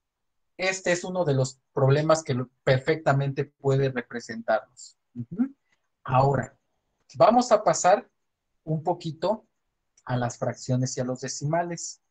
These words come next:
¿sale? Ah, bueno, dice aquí operaciones de números con signo. Aquí también, en la jerarquía de operaciones, se aplica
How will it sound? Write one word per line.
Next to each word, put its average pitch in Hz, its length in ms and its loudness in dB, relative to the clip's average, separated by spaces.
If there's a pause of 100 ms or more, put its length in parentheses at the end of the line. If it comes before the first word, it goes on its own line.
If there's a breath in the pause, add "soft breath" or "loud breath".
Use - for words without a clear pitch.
(120)
¿sale? 123 420 -8 (300)
Ah, 190 180 4
bueno, 190 460 -2
dice 160 260 -4
aquí 170 160 -4
operaciones 175 600 -2
de 160 100 -2
números 175 380 -2
con 165 160 -4
signo. 190 400 -8 (420)
Aquí 139 320 -2
también, 180 580 2 (1040)
en 143 220 2
la 123 80 4
jerarquía 131 500 0
de 170 60 0
operaciones, 170 640 0
se 151 100 0
aplica 139 600 2